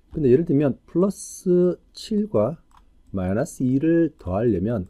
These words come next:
어떻게 되죠? 부호가 다른 수의 덧셈이니까 큰 절대값에서 작은 절대값을 빼고 큰 절대값에 부호를 붙이는 겁니다.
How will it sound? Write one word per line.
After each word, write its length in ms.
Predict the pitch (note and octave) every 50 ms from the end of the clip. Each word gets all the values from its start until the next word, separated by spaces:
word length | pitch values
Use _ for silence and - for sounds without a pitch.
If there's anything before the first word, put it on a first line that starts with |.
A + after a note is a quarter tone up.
| _ -
어떻게 180 | - - -
되죠? 340 | F#2 E2+ E2 - - E3 G3+ _ _ _ _ _ _ _ _ _ _ _
부호가 360 | _ - A2+ A2+ - A#2 G#2
다른 260 | - F#2+ F#2 G2+ G#2 G2+
수의 280 | - - C3+ C3 C3
덧셈이니까 800 | - G2 F2 - - A#2 A2+ G#2 F#2 F2+ F2 - - C#3 D#3+ E3+ - _ _ _ _ _ _ _ _ _ _
큰 340 | _ - G3+ G3 F#3+ G3 F3+
절대값에서 1080 | - F#3 F3 F3 _ _ - E3+ - _ - D3+ C#3 - - C#3 C3+ - F3 F3 E3+ E3+ _
작은 340 | - - D3 C3+ C#3 D3 D3
절대값을 580 | C#3 C3 A#2+ - - - - - - - C3+ - _ _
빼고 540 | - E3 E3+ F3 F3 - F2+ F2 G#2+ E3+ F3+ _ _ _ _ _ _ _ _ _ _ _ _ _ _ _ _ _ _
큰 240 | - G3+ F#3+ F#3+ F#3
절대값에 880 | - F#3 F3+ F3 - - D#3+ - - - C#3 - - - F3 E3+ D3+ B2
부호를 300 | - A#2 A#2 A#2+ B2 G2+
붙이는 440 | - - A2+ - - - - - F2
겁니다. 360 | D#2 C#2+ C#2 C2+ - -